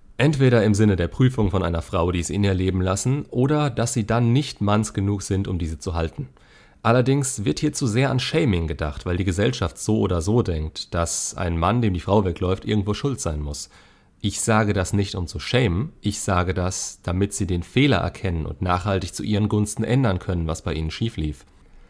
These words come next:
Denn nur weil die Gesellschaft meint, dass man als Mann eben der Depp ist und die Frau in ihrer Entscheidung, Schluss zu machen, bestärkt, weil sie ihr eigenes Glück verfolgen muss,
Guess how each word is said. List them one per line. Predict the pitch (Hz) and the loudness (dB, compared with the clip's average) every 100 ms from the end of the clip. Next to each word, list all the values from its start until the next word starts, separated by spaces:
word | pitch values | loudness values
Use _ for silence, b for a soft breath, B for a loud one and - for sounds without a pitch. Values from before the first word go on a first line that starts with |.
| b b | b b
Denn | 107 | 4
nur | 127 175 | 6 6
weil | 123 | 4
die | 104 | 4
Gesellschaft | 104 95 113 - 95 - | 2 2 0 -2 -4 -2
meint, | 95 117 85 - 90 | 0 0 -2 -4 -6
dass | 87 | -2
man | 95 90 87 | -2 0 -2
als | 92 90 95 | -4 -4 0
Mann | 123 123 | 0 0
eben | 95 82 | -2 -2
der | 80 | -2
Depp | 90 - | -4 -4
ist | 87 87 - | -4 -4 -6
und | 92 87 | -6 -6
die | 82 | -8
Frau | - 98 107 | -2 2 4
in | |
ihrer | 101 90 | 2 0
Entscheidung, | 95 - 101 98 | -2 0 0 0
Schluss | 92 123 127 | 0 -2 -2
zu | - | -2
machen, | 90 85 85 | -2 -2 -4
bestärkt, | 85 - - 123 92 - - - | -6 -4 0 2 0 -4 -18 -16
weil | - 85 92 | -4 0 0
sie | 87 | 0
ihr | 87 92 | -4 -4
eigenes | 90 87 82 | -2 -4 -4
Glück | - 143 | -4 -2
verfolgen | 98 - 87 85 | -2 -2 -2 0
muss, | 85 127 | -2 -4